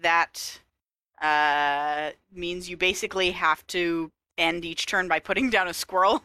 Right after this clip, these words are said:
<laughs> or something similar. Uh, and then in the second phase, he puts down, uh, chum buckets, uh, everywhere that he previously had, or that you previously had a card.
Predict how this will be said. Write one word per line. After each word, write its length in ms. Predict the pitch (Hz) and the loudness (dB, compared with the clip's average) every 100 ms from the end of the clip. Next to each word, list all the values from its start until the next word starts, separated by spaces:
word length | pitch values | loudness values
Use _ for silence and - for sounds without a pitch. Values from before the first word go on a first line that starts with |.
| _ | _
<laughs> 100 | _ | _
or 120 | 240 | -4
something 400 | - 254 240 233 | 0 -2 0 -6
similar. 460 | 226 247 262 277 269 _ _ _ _ _ _ _ _ _ _ _ _ _ _ _ _ _ _ _ _ _ _ _ | -2 0 2 0 -2 _ _ _ _ _ _ _ _ _ _ _ _ _ _ _ _ _ _ _ _ _ _ _
Uh, 380 | 160 175 170 160 - | 2 4 6 4 4
and 200 | 180 196 | -2 2
then 240 | 190 185 | 2 2
in 160 | 190 185 | -2 -8
the 80 | 160 | -2
second 340 | 233 226 - | -2 -2 -8
phase, 340 | - 196 190 | 0 2 2
he 160 | 190 190 | -4 -14
puts 280 | - 180 - | -6 -6 0
down, 500 | 185 175 170 160 160 _ _ _ _ _ | 2 4 2 -2 -14 _ _ _ _ _
uh, 180 | 175 151 - | -2 -2 -2
chum 340 | - 190 226 | -2 -2 0
buckets, 580 | 233 269 339 330 - - _ _ _ _ _ - | -2 -2 -4 -10 -16 -18 _ _ _ _ _ -2
uh, 240 | 180 165 165 | 2 4 2
everywhere 500 | 190 190 180 180 185 | 0 0 2 2 2
that 220 | 170 - | -2 -4
he 360 | - 196 180 170 | -12 -10 -10 -12
previously 800 | - 175 170 160 - 170 165 160 | -8 -6 -6 -8 -6 -4 -4 -6
had, 600 | - 156 147 160 165 175 | -4 0 2 0 -4 -14
or 140 | 180 165 | -10 -6
that 260 | 156 151 | -6 -6
you 120 | 175 | -12
previously 560 | 190 233 220 202 214 214 | -8 -8 -6 -6 -4 -4
had 180 | 202 190 | 0 0
a 60 | |
card. 400 | 180 196 214 269 | 0 0 0 0